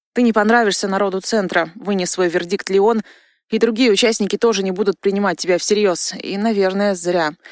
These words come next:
Я ошарашенно уставилась на парня и часто заморгала, прогоняя недоумение. Даже не знаю, что озадачило меня больше,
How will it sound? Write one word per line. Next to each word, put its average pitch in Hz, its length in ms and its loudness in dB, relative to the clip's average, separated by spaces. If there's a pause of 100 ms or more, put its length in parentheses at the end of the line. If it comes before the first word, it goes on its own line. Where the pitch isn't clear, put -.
(300)
Я 208 180 2
ошарашенно 196 560 2
уставилась 175 480 -2
на 190 140 0
парня 220 340 0
и 170 60 -6
часто 208 320 -2
заморгала, 196 760 2
прогоняя 208 400 2
недоумение. 185 800 0 (300)
Даже 202 240 0
не 214 100 2
знаю, 208 240 2
что 208 160 -2
озадачило 196 460 0
меня 190 260 0
больше, 175 560 0